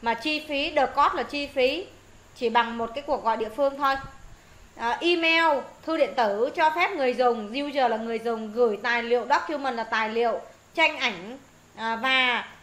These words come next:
những cái dữ liệu, data là dữ liệu khác. À, từ một nơi này ở thế giới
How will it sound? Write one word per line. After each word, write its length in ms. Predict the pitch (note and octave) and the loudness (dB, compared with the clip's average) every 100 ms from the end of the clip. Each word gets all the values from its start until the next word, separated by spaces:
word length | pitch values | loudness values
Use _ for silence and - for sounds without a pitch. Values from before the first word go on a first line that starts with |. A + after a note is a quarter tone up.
| - | -12
những 140 | C4 | -8
cái 100 | D#4+ | -6
dữ 220 | D4 D#4 | -6 -4
liệu, 280 | F4+ F4 A#3+ C4+ | 0 2 4 6
data 440 | C#4 C#4 C#4+ C4+ | 4 6 4 4
là 100 | A#3+ | 2
dữ 180 | G#3+ C4 | -2 -2
liệu 160 | D4+ - | -2 -2
khác. 260 | C#4+ D4 - - - - - - - - - - | -2 -2 -4 -12 -20 -20 -20 -20 -20 -20 -20 -10
À, 420 | A3+ D4+ E4 A3 | 0 4 4 2
từ 120 | C#4+ C#4 | 2 4
một 180 | C#4 | 2
nơi 180 | C#4 D#4+ | 2 2
này 340 | D#4 C#4 A#3+ - - - | 2 2 2 -2 -14 -8
ở 100 | G#3+ | -6
thế 180 | C#4 C#4 | -2 0
giới 360 | C#4 C4+ E4+ | 4 4 2